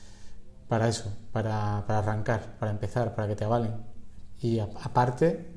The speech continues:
eso como parte, digamos, de market-, de marketing y de difusión. Luego está personalmente el viajar a los festivales, hacer contactos, encontrarte con el público.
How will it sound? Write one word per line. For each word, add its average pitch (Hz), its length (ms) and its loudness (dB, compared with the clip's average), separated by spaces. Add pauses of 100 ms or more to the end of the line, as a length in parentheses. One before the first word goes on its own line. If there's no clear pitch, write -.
(240)
eso 123 280 2
como 117 320 2
parte, 120 640 4
digamos, 123 420 0
de 113 240 0
market-, 107 480 -4
de 107 160 -2
marketing 131 540 2
y 127 80 0
de 113 200 0
difusión. 113 480 -2 (500)
Luego 120 180 6
está 127 260 2
personalmente 131 720 2 (240)
el 110 100 2
viajar 110 280 4
a - 20 6
los 117 100 2
festivales, 143 640 4
hacer 123 220 -2
contactos, 139 800 0
encontrarte 117 420 0
con 120 160 0
el 131 80 2
público. 139 760 2